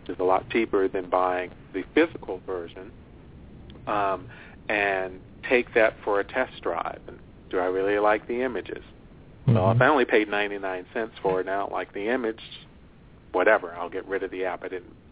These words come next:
Speaker 1: spend twenty dollars, um, on a deck, or even forty or sixty dollars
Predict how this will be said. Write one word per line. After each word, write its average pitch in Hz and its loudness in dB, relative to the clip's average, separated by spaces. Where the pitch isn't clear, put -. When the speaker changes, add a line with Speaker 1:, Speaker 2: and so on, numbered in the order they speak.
Speaker 1:
spend 101 2
twenty 101 2
dollars, 90 0
um, 92 -4
on 92 -2
a 90 -6
deck, 92 0
or 92 -2
even 90 -8
forty 92 4
or 85 -6
sixty 147 0
dollars 85 -6